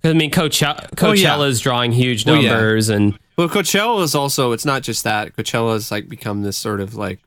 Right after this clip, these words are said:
Speaker 2: ritual.
Speaker 1: It's, it's
Speaker 2: Like,
Speaker 1: more of a
Speaker 2: uh,
Speaker 1: place to be
Speaker 2: it's
Speaker 1: seen than it is about the artist,
Speaker 2: Yeah.
Speaker 1: yeah.
Speaker 2: 'Cause there's, there's a lot of, you know, uh, and it's not, that's not how it started.
Speaker 1: Right.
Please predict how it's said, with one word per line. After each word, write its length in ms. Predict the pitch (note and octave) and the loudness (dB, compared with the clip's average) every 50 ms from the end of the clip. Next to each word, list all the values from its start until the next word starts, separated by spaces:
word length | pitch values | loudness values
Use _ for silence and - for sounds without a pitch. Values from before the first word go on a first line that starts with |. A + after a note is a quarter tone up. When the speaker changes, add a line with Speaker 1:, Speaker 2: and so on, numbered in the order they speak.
| _ - A2+ | _ -14 -8
Speaker 2:
ritual. 600 | A#2 G#2+ G#2+ - - C3+ B2+ B2 B2+ B2+ B2+ C3 - - - - _ _ - | -6 -6 -6 -4 -4 -4 -4 -2 -2 -2 -4 -6 -8 -12 -20 -20 _ _ -4
Speaker 1:
It's, 320 | F3 E3 D#3 - - - | -2 -2 0 0 0 0
it's 160 | - D3 - F3+ | 0 0 2 4
Speaker 2:
Like, 60 | F#3+ | 4
Speaker 1:
more 160 | G3 F#3+ F#3+ | 4 4 2
of 60 | - | 0
a 120 | E3 C#3+ G#2 | 0 0 2
Speaker 2:
uh, 20 | |
Speaker 1:
place 280 | - F3+ F3 E3 - - | 2 2 2 2 0 0
to 100 | F3 D#3+ | 0 0
be 140 | - D3+ | 2 2
Speaker 2:
it's 120 | C#3+ - - | 2 4 4
Speaker 1:
seen 320 | D#3 D3+ C#3+ C#3+ C3+ C3 | 4 4 4 4 4 2
than 140 | C3 B2 A#2+ | 2 2 0
it 280 | B2 A2+ A2 B2 C3+ - | 0 -2 -4 -4 -2 0
is 260 | D3+ C3+ B2+ B2 A#2+ | 0 0 0 0 0
about 300 | B2 A#2 B2 A#2+ A2+ A#2+ | 0 0 0 -2 0 0
the 80 | B2 | -2
artist, 600 | A2+ G#2+ A#2 A#2 A#2 A2+ A2+ A#2 A#2 A2 G2+ F#2+ - | 0 0 0 0 2 2 2 2 2 2 0 0 0
Speaker 2:
Yeah. 260 | A#2 G#2 G2+ G2+ G2+ | -2 0 0 -2 -2
Speaker 1:
yeah. 40 | A2 A2 - _ _ _ _ _ _ _ - | -4 -6 -10 _ _ _ _ _ _ _ -8
Speaker 2:
'Cause 180 | - C3+ A#2 A2+ | -4 -4 -2 0
there's, 220 | C#3 C3 C3 B2 | 0 0 0 0
there's 200 | A#2+ C3+ C3+ C3 | 0 0 0 0
a 80 | C#3+ C3+ | -2 -2
lot 320 | B2 A#2+ A#2+ A#2 A#2+ A#2+ | 0 0 0 0 0 2
of, 260 | A#2+ A2+ A2+ G#2 - | 2 2 0 0 -2
you 140 | B2+ B2 A2+ | -2 -2 0
know, 460 | G#2+ G#2+ G#2+ G#2 G#2 G2+ G2+ G2+ G#2 | 0 0 0 0 0 -2 -2 -4 -6
uh, 480 | - - G#2 G2+ G2 G2 G2 F#2+ F#2+ G2 - | -6 -4 -4 -4 -2 -2 -2 -4 -6 -6 -6
and 160 | - A2 A2 | -6 -4 -2
it's 200 | A2 A#2 A2+ - | -4 -4 -4 -2
not, 180 | - D3 D#3 C#3 | -4 -2 -2 0
that's 160 | C#3+ C#3+ - | 0 0 0
not 140 | F#3 F3 C#3+ | 0 0 0
how 180 | D3+ D3 C#3 A#2 | 0 0 0 -2
it 80 | G#2 | -4
started. 360 | - - A#2+ A2+ B2 A2+ - | -4 -2 -2 0 0 0 0
Speaker 1:
Right. 340 | - D3 C3+ A#2+ A2 G#2+ - | 0 0 0 -2 -4 -4 -6